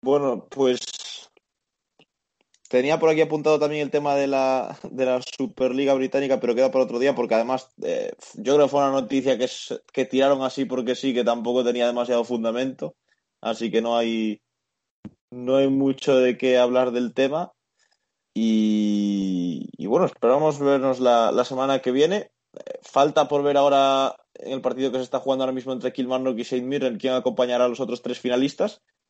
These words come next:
Y, y veremos si también hay algo de emoción en la Copa o, o Saint Johnstone se acaba llevando las dos y, y quita ya toda la emoción posible de, de esta temporada. Pero, pero nada, muchísimas gracias Raúl y Seba y a ver si nos podemos escuchar de nuevo la semana que viene.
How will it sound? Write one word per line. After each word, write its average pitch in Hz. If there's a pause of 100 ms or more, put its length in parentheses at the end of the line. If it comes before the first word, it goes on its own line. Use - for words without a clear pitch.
(180)
Y, 113
y 120
veremos 131
si 151
también 139
hay 131
algo 127
de 127
emoción 131
en 131
la 127
Copa 143
o, 131 (140)
o 135
Saint 123
Johnstone 156
se 143
acaba 139
llevando 135
las 135
dos 147
y, 151
y 113
quita 139
ya 117
toda 120
la 120
emoción 117
posible 117
de, 110
de 117
esta 113
temporada. 107
Pero, 90 (540)
pero 113
nada, 139
muchísimas 156
gracias 156
Raúl 147
y 143
Seba 165 (460)
y 110 (180)
a 95
ver 117
si 120
nos 110
podemos 110
escuchar 110
de 110
nuevo 110
la 107
semana 104
que 98
viene. 117